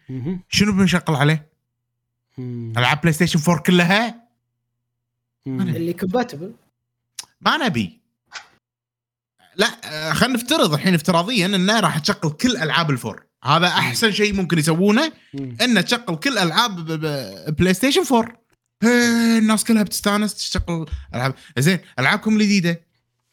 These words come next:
Speaker 2: شلون بتسوي لها داون جريد وأوبتمايزيشن وكذي؟ كم لعبة عندكم؟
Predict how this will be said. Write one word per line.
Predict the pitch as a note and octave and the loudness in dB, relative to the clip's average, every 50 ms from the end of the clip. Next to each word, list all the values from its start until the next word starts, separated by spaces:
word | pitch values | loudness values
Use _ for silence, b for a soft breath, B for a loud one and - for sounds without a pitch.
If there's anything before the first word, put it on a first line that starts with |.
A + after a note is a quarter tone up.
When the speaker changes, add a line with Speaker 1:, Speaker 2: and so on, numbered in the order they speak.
| _ _ | _ _
Speaker 2:
شلون | - - F#3 F3 D#3 | -2 0 0 2 0
بتسوي | C3+ B2 - D3 D3 D3+ | 0 0 0 2 2 4
لها | D#3 D3 C#3+ C3+ | 4 4 2 2
داون | C3+ C#3+ C#3+ D3+ D3 | 2 2 2 2 2
جريد | C#3 D3 D3 C#3+ C3+ C3 | 2 2 2 2 2 0
وأوبتمايزيشن | A#2+ A#2+ B2 - C3+ B2+ B2 A#2 A2+ C#3 C#3 B2 - B2 A#2 | -2 -2 -4 -4 -2 -2 -2 0 0 0 0 0 0 -2 -4
وكذي؟ | A2+ A2+ B2+ A#2+ B2+ D3+ F3 F3+ | -4 -4 -4 -4 -2 -2 -2 -2
كم | - - F#3+ G3+ G#3+ | 0 2 2 4 4
لعبة | G#3 F3+ F3+ F3 | 4 2 0 0
عندكم؟ | D#3 E3 D#3 D3 D3 - C#3 C3 | 0 0 0 -2 -2 -4 -6 -8